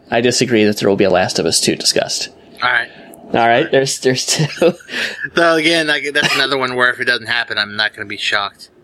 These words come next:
Speaker 1: Yeah,
Speaker 2: So,
Speaker 1: well, if it does happen, I won't be, like,
Speaker 2: I'm probably
Speaker 1: completely
Speaker 2: screwed
Speaker 1: floored.
Speaker 2: at the,
Speaker 1: No,
Speaker 2: your,
Speaker 1: I th-, I
Speaker 2: I
Speaker 1: think
Speaker 2: think your stances of it not showing as opposed to being shown is more of a,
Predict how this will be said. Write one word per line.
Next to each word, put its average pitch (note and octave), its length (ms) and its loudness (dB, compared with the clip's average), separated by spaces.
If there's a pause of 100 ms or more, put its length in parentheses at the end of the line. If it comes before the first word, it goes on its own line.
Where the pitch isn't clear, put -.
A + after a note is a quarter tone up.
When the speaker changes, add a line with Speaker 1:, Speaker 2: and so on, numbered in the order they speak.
(420)
Speaker 1:
Yeah, F3 120 6
Speaker 2:
So, F#3 120 4
Speaker 1:
well, F#3 100 6
if F3+ 80 4
it F3+ 100 2
does A#3 180 0
happen, A#2+ 260 -2
I A2+ 80 -2
won't A2+ 220 -4
be, G#2+ 260 0
like, A2 160 0
Speaker 2:
I'm - 60 -12
probably C3+ 160 0
Speaker 1:
completely A2+ 240 0
Speaker 2:
screwed B2+ 120 2 (120)
Speaker 1:
floored. - 20 -4
Speaker 2:
at A2+ 140 -4
the, A#2 160 -8 (340)
Speaker 1:
No, F3+ 160 4
Speaker 2:
your, A3 120 4
Speaker 1:
I A#3 40 2
th-, A3 140 2
I A3+ 40 2
Speaker 2:
I - 40 0
Speaker 1:
think A3+ 240 0
Speaker 2:
think - 160 -20
your D3+ 260 0
stances C#3+ 580 -2
of B2 260 0 (120)
it B2 160 -4
not B2+ 340 -4
showing A#2 440 -2
as A2+ 80 -12
opposed A2+ 320 -8
to A2 80 -14
being A#2 240 -8
shown G#2 440 -6
is G#2 160 -16
more A2+ 240 -4
of G#2+ 140 -4
a, G2+ 240 -4